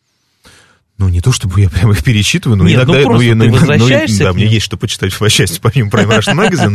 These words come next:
Speaker 1: но,
Speaker 2: <laughs>
Speaker 1: ну да, я иногда просматриваю, да.
Speaker 2: Нет, это лю-, это, это интересно сама, эм, интересна сама модель, потому что,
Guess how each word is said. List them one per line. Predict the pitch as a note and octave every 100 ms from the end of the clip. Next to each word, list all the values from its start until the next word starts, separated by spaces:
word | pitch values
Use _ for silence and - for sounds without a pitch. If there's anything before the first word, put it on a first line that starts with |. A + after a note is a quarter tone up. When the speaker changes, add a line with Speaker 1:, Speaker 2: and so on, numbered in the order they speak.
| G2+
Speaker 1:
но, | F#2+ - -
Speaker 2:
<laughs> | - -
Speaker 1:
ну | G2+
да, | A2+ G2+
я | D#3
иногда | C#3+ G#2
просматриваю, | G#2+ B2+ - A#2 G2+ F#2+
да. | F#2 G#2+ A2
Speaker 2:
Нет, | E3 F3 C3
это | B2
лю-, | D#3+ E3
это, | E3+ G3
это | F3+ D#3+ E3 G3
интересно | F3+ G3+ G3 F#3+
сама, | - F3+ F#3 F3+
эм, | E3+ D3 D#3+ D#3 D3+ C#3+ B2
интересна | D3 E3+ F#3 E3+
сама | C#3 D#3+ D#3+
модель, | E3 E3 D#3 A#2+
потому | G#2+ - A2 A2+
что, | - A#2+ A#2 A2+